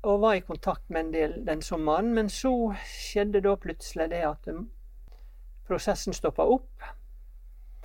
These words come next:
Eh, først døde mor mi i tiende september i tjueén. Vi skulle da jobbe høsten tjueén videre med,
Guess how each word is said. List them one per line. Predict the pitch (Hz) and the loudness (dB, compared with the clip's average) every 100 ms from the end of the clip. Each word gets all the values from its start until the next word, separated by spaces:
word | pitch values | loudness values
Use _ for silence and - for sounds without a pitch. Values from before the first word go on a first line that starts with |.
| - - - - | -16 -16 -16 -2
Eh, | 175 175 - 320 - - - | 2 2 0 -6 -14 -18 -6
først | - 190 - | 2 2 2
døde | 170 165 | -2 0
mor | 175 208 185 | 4 4 6
mi | 190 247 - - - - - - | 2 2 -2 -16 -16 -16 -12 -8
i | 180 - - - - - | -6 -8 -14 -18 -18 -10
tiende | - 185 185 | -2 0 0
september | - - 202 190 165 165 | -4 -2 0 0 0 -2
i | 165 | -2
tjueén. | - 170 175 214 262 - - - - - - - - - - - - - | -4 -2 2 2 2 -6 -18 -18 -16 -18 -18 -20 -18 -18 -16 -16 -16 -4
Vi | 196 | -4
skulle | - 190 202 | 0 2 4
da | 185 | 4
jobbe | 185 180 185 - 196 - - - - - - | 4 2 0 2 2 2 -10 -16 -16 -16 -2
høsten | 220 - - - 165 | 0 0 -8 -8 -8
tjueén | - 175 165 208 165 143 147 - | -6 -2 4 4 4 -2 -8 -4
videre | 180 185 175 156 | 0 4 4 2
med, | 165 160 | 0 -2